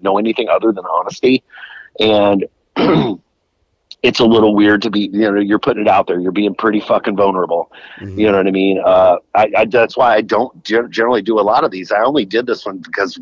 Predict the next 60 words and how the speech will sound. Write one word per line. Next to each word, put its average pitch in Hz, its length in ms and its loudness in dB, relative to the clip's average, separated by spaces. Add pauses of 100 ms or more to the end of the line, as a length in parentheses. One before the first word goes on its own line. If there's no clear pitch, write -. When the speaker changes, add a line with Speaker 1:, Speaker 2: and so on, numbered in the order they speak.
(220)
Speaker 1:
honestly, 117 360 0
it's - 220 -8
you. 117 260 -2 (360)
Speaker 2:
Yeah, 110 180 -4
I 98 120 -6
Speaker 1:
You 107 80 2
know 95 100 0
what 92 80 0
I 95 40 -2
Speaker 2:
appreciate 92 60 -2
Speaker 1:
mean? 101 200 2
Speaker 2:
that, 104 60 -2 (640)
too. - 60 -20
Speaker 1:
Um, - 240 -18
no 117 160 2
worries, 120 340 4
man. 101 240 0 (440)
But, 104 180 4
uh, 98 340 4 (400)
you 101 140 -6
know, 98 160 -6
that 95 180 -2
was 98 180 -8
one 101 160 -2
of 98 60 -4
the, 92 140 0 (160)
the 98 100 -6
main 98 260 -4
reasons 98 380 -6
why 90 160 2
I 92 60 2
did 95 120 -2 (120)
it, 95 40 -6
is 92 120 -10
because 92 320 -6
it 98 60 -8
was 92 200 -6
you, 104 380 0
and 92 100 -8
we, 101 100 -12
you 98 140 -4
know, 90 80 -2
we 95 120 -4
have 98 120 0
a, 85 80 -16 (140)
you 98 140 -2
know, 90 80 -2
long, 95 280 -2 (180)
long, 95 280 -2 (360)
pretty - 180 2
long 104 180 2
history 104 320 0
together. 101 540 4
And, 87 140 -4
Speaker 2:
Mm-hmm. 98 240 -14 (140)
Speaker 1:
uh, 95 460 4 (100)
but 107 200 0
you, 110 200 0
when 110 160 0
you 110 260 -4